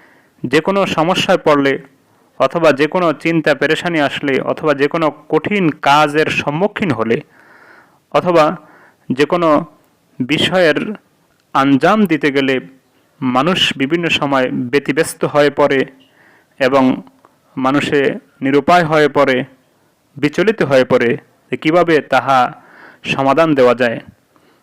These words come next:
তো এর জন্য অবশ্যই আল্লাহ রাব্বুল আলামিনের নিকটে দোয়া করার দরকার, সাথে সতর্ক থাকার দরকার, নিজের যথাসাধ্য চেষ্টা করার দরকার। রাসূলুল্লাহ সাল্লাল্লাহু আলাইহি সাল্লাম একটি দোয়ার কথা বলেছেন,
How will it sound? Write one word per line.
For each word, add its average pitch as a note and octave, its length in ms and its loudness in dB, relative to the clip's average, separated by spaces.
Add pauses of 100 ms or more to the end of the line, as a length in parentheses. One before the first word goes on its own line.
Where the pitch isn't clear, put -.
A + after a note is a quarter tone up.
(120)
তো E3+ 60 0
এর D#3 160 0
জন্য F3 460 0 (500)
অবশ্যই E3+ 340 0
আল্লাহ D#3+ 280 2
রাব্বুল D#3 240 -2
আলামিনের D#3 360 2
নিকটে D3+ 340 0
দোয়া B2+ 240 2
করার D#3 240 0
দরকার, D3 320 -2 (160)
সাথে C#3 520 -2 (540)
সতর্ক F3 540 -2
থাকার D#3 320 -2
দরকার, D3 500 -2
নিজের C3 400 -2 (240)
যথাসাধ্য C#3 640 -2
চেষ্টা F3 360 -4
করার - 260 -2
দরকার। B2+ 320 -4 (1400)
রাসূলুল্লাহ G3+ 520 0
সাল্লাল্লাহু E3+ 420 0
আলাইহি F3 220 0
সাল্লাম F3 400 -2 (600)
একটি D3 300 -4
দোয়ার C#3 280 2
কথা E3 260 -2
বলেছেন, C#3 540 0